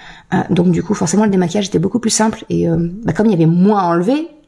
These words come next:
c'était plus, y, j'avais plus la certitude de vraiment tout enlever. Tu vois ce que je veux dire ? Euh, ça, et de juste passer sur de l'aloe vera et, euh, et de l'huile de jojoba, mais j'ai envie de te dire, je, je n'ai, je n'ai plus de problème de peau. Je n'ai plus la sensation de peau qui tiraille.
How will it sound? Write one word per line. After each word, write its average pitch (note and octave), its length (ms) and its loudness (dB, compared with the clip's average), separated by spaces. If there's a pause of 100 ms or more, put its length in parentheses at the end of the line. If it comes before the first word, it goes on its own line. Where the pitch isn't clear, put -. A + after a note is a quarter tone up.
(720)
c'était F3+ 200 -2
plus, - 460 -2
y, - 200 -2
j'avais F3+ 220 2
plus D#4 220 -2
la A3 60 -4
certitude B3+ 340 0
de G3+ 80 0
vraiment G#3+ 260 0
tout C#4+ 240 -2
enlever. A3 300 0
Tu - 120 -12
vois A3+ 60 -2
ce A3+ 60 -8
que A#3+ 60 0
je A3 60 2
veux A3+ 60 4
dire ? B3+ 140 -2 (680)
Euh, E3 420 2
ça, G#3+ 340 -2 (100)
et G3 100 2
de E3 120 0
juste A3 260 -2
passer A3 260 -2
sur - 200 -2
de D#3+ 100 2
l'aloe B3+ 340 2
vera G3 420 -4 (520)
et, E3+ 220 2
euh, D#3 380 -2
et E3+ 100 0
de E3 100 4
l'huile A#3 180 2
de B3 60 2
jojoba, F3+ 580 -2 (280)
mais E3+ 100 0
j'ai D#3+ 100 0
envie D#3 100 2
de D#3 60 -6
te D3+ 60 -2
dire, G#3 220 -2 (140)
je, E3+ 160 -6 (120)
je - 140 -8
n'ai, F3 220 0 (140)
je F#3+ 120 -2
n'ai G3 80 4
plus G3 200 -6
de - 40 -10
problème F3+ 380 0
de F3 80 -2
peau. G3+ 180 -6 (220)
Je F3 120 -6
n'ai E3+ 140 2
plus D#3+ 180 -6
la G3 60 0
sensation F#3 340 -2
de F#3 100 2
peau F3+ 200 -4
qui F3+ 180 -12
tiraille. G#3 540 -2